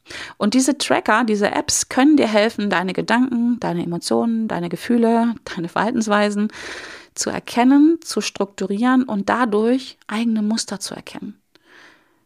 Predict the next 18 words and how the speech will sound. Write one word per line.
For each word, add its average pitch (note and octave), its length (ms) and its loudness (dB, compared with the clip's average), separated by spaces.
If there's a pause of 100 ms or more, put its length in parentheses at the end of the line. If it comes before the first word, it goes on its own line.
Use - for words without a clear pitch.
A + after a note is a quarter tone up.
(280)
Um B3 300 6
Routinen D#4 680 6
und C4 240 4
Gewohnheiten A#3+ 640 4
verändern A#3+ 520 4
zu - 160 -6
können, F#3+ 360 0
müssen A3 320 2
wir A3 100 2
sie G#3 140 0
erstmal - 460 -4
erkennen, A#3 580 0
beziehungsweise G3 600 0
was G#3 200 -2
ist - 160 -4
schon F#3 260 -2
da? G3 360 4
Welche G3+ 380 2